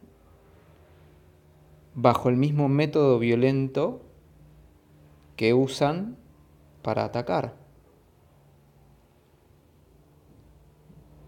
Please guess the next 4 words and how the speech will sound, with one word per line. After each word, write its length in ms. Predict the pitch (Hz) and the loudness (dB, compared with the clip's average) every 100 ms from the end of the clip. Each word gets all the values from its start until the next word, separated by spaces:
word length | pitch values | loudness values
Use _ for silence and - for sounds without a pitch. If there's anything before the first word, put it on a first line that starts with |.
| - - - - - - - - - - - - | -20 -20 -20 -20 -20 -20 -20 -20 -20 -20 -20 -6
Porque 320 | 120 117 123 | -2 0 0
cuando 300 | 135 135 143 | 0 2 2
una 200 | 165 175 | 2 0
persona 760 | 170 156 156 165 151 139 127 | 0 -2 -2 -2 0 0 0